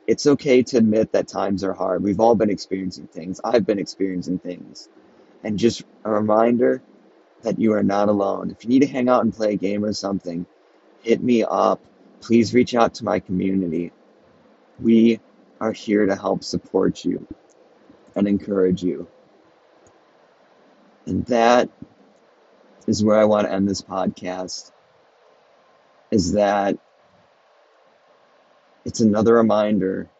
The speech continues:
that we all need to stay healthy, stay awesome, and be there for one another during these times to bring out the best in one another. And if you're doing great, reach out to others if you have the energy and strength to do it, 'cause a lot of us are struggling. We're all struggling.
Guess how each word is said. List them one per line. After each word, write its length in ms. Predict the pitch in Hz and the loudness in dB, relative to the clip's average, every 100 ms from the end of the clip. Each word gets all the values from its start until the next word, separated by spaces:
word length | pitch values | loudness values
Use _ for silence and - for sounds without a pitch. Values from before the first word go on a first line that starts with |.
| _ _ | _ _
that 160 | 104 98 | -2 0
we 80 | 107 | 2
all 120 | 107 | 0
need 120 | 107 | 0
to 80 | 107 | -2
stay 260 | - 110 110 | -4 -6 -4
healthy, 600 | 107 104 98 101 101 92 _ | 0 0 0 -2 -4 -6 _
stay 360 | - - 104 | -14 -4 -2
awesome, 580 | 98 95 101 95 95 95 _ _ _ _ | 0 -2 -6 -6 -6 -6 _ _ _ _
and 160 | 113 104 | -2 0
be 160 | 104 98 | 2 2
there 220 | 101 101 | 0 -2
for 140 | 87 | -2
one 100 | 101 | 0
another 280 | 98 95 95 | 0 0 -2
during 320 | 95 98 95 | -2 -2 0
these 200 | 92 92 | 0 -2
times 600 | - 92 92 95 90 - _ _ _ - | -6 -6 -4 -6 -8 -12 _ _ _ -10
to 80 | 110 | -2
bring 180 | 107 | 0
out 140 | 101 101 | 0 -2
the 80 | 90 | 0
best 340 | 92 101 - | 0 -2 -2
in 60 | 95 | -2
one 160 | 98 | -2
another. 440 | 98 95 95 92 95 | -2 -2 0 0 0
And 140 | 104 | 0
if 100 | 104 | 2
you're 100 | 107 | 2
doing 300 | 120 123 135 | 4 4 4
great, 440 | 113 117 117 127 - _ _ _ _ | 4 4 6 4 0 _ _ _ _
reach 240 | 120 117 139 | 0 0 0
out 140 | 135 | -2
to 120 | 120 | -2
others 300 | 104 117 107 | 4 4 2
if 100 | 98 | 0
you 80 | 101 | 2
have 80 | 98 | 2
the 100 | - | 0
energy 260 | 101 98 | -2 0
and 100 | 101 | -2
strength 320 | - 104 98 95 | -2 -4 -4 -2
to 60 | |
do 240 | 85 98 92 | 0 2 2
it, 180 | 90 - _ _ _ - | -2 -6 _ _ _ -4
'cause 300 | 107 - - | -4 -4 -6
a 60 | 98 | 0
lot 200 | 107 117 | 4 4
of 60 | |
us 200 | 107 - | 2 0
are 40 | 92 | -12
struggling. 520 | - 95 82 87 95 | -6 -4 -4 -6 -4
We're 120 | 104 | -2
all 120 | 107 | -2
struggling. 640 | - 92 95 90 90 87 | -4 -6 -4 -4 -8 -12